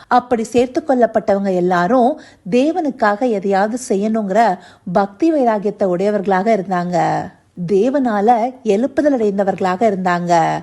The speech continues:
இந்த ஆசாரிப்பு கூடாரத்தின் பணியை பற்றி மோசேயின் இடத்துல தேவன் எல்லாவற்றையும் சொன்னாரே, அவருடைய இருதயமும்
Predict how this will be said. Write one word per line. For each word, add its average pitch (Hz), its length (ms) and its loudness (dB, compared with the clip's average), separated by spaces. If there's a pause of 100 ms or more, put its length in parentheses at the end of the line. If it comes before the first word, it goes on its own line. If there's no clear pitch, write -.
(280)
இந்த 220 260 2
ஆசாரிப்பு 254 540 0 (120)
கூடாரத்தின் 214 520 0
பணியை 214 300 2
பற்றி 220 560 -2 (300)
மோசேயின் 240 460 2
இடத்துல 208 360 0
தேவன் 220 340 4
எல்லாவற்றையும் 220 800 0
சொன்னாரே, 180 540 0 (140)
அவருடைய 262 640 2
இருதயமும் 220 520 2